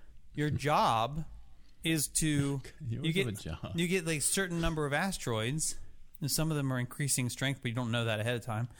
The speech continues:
Speaker 1: And your
Speaker 2: The
Speaker 1: job
Speaker 2: asteroids
Speaker 1: is
Speaker 2: are increasing strength?
Speaker 1: it's like, like, a diff-, I guess it's, like, it's, the Earth is being pummeled by increasingly large asteroids.
Speaker 2: Oh, geez.
Speaker 1: Yeah. But your
Speaker 2: That sucks.
Speaker 1: job is to select where to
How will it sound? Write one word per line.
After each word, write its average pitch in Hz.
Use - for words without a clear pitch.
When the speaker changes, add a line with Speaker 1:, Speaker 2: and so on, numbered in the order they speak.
Speaker 1:
And 135
your 151
Speaker 2:
The 131
Speaker 1:
job 180
Speaker 2:
asteroids 104
Speaker 1:
is -
Speaker 2:
are 95
increasing 98
strength? 101
Speaker 1:
it's 175
like, 160
like, 156
a 151
diff-, 139
I 156
guess 202
it's, 151
like, 139
it's, 143
the -
Earth 175
is 139
being 131
pummeled 113
by 123
increasingly 127
large 117
asteroids. 113
Speaker 2:
Oh, 117
geez. 92
Speaker 1:
Yeah. 127
But 160
your 202
Speaker 2:
That 151
sucks. 170
Speaker 1:
job 127
is 156
to -
select 151
where 170
to 135